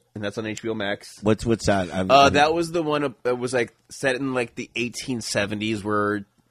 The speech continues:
Speaker 1: uh, Chinese immigrants are in San Francisco.
Speaker 2: Okay.
Speaker 1: Uh, and the concept was really cool, was that when the Asian people were talking to each other, it was perfect English.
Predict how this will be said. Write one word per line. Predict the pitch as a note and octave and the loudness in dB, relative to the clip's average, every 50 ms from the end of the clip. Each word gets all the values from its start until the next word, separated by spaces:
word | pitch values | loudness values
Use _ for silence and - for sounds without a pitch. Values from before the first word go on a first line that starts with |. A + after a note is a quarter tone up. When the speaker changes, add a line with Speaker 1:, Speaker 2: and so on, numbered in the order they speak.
| _ - | _ 0
Speaker 1:
uh, | G#2 G2+ G2 F#2 F2+ F2+ - - _ _ _ | 2 2 2 2 0 -2 -4 -6 _ _ _
Chinese | - - - B2+ A#2 A#2+ A#2 G2+ | -14 -6 -4 -2 -2 -2 -2 -2
immigrants | A2 A2 A2+ G#2+ G#2 A2 A2 A2 A2 - | -2 -2 -2 0 0 0 -2 -2 -2 -2
are | A#2+ A2 | -2 -2
in | G2+ F#2+ | -2 -2
San | - A#2 G#2 G#2 | -4 -4 -6 -6
Francisco. | G2+ A2 G#2 - - G#2 - - B2 A#2+ B2 C3+ C#3 _ _ _ - - | -6 -8 -10 -10 -12 -12 -10 -4 -4 -4 -4 -4 -8 _ _ _ -20 -18
Speaker 2:
Okay. | A2+ - A2 A2 B2 C3+ C#3 - - - - - - _ - | -12 -8 -6 -6 -6 -6 -10 -14 -20 -20 -20 -20 -10 _ 6
Speaker 1:
Uh, | A2 A2 G#2+ G#2+ G#2 G2+ G2 F#2+ G2+ - _ - | 8 8 8 8 6 4 2 0 -2 -6 _ 4
and | - D#3 D3+ D3 C#3 - - | 4 6 6 4 0 -2 0
the | C#3 D#3 D#3 | 2 2 2
concept | - - E3+ E3+ F#3+ G3 C4 G#3+ G3+ | 2 4 4 4 4 4 0 -2 0
was | G3+ D#3+ B2+ A2+ | -2 -2 -2 2
really | A#2+ C#3 C3+ C3+ B2+ | 2 2 2 2 0
cool, | - - - C#3 C3+ B2+ A2+ G2+ E2+ C#2 - | -2 -6 -6 -4 -2 0 -2 -2 -4 -8 -14
was | F#2 G2+ G#2+ A2 A2 G#2+ G#2 G#2 G2+ - - - _ _ _ _ _ _ _ _ _ _ - _ _ - - - | -10 -4 0 2 2 2 2 0 -6 -8 -12 -16 _ _ _ _ _ _ _ _ _ _ -20 _ _ -20 -20 -10
that | - A2+ A#2+ A#2+ A#2 A2 - _ _ _ _ _ _ _ _ _ _ | -2 2 4 4 4 2 0 _ _ _ _ _ _ _ _ _ _
when | G#2 A#2 C#3 C#3 C3+ C3 A2+ | 2 4 4 4 4 2 4
the | B2+ B2+ B2 A#2 A#2 A2+ G#2+ G#2+ - _ _ - | 6 6 6 6 6 4 4 2 -2 _ _ -2
Asian | - C3+ D3+ D#3 D#3 G3 F3+ | 0 2 2 2 2 0 0
people | E3 F3+ E3+ F3 E3+ | -2 -2 -2 -2 2
were | D3+ D3+ C#3+ | 2 2 2
talking | - - D3+ D3 D#3 E3 D#3 | 4 2 2 2 2 -2 -4
to | - F3 E3+ | -2 -2 -2
each | E3 - - | -2 0 2
other, | D#3+ D#3 E3+ F3 F3+ F3 - _ - | 2 2 2 2 0 -2 -4 _ -4
it | A#2 A#2 | -2 0
was | A#2 A#2+ A#2 - | 0 0 -2 -4
perfect | - _ _ - - C#3+ C#3 - C3+ A#2+ - | -6 _ _ -2 0 0 0 0 -4 -6 -6
English. | A#2+ A#2 A#2+ B2 D3+ E3 - - - - - | -6 -6 -4 -4 -4 -4 -6 -10 -14 -16 -20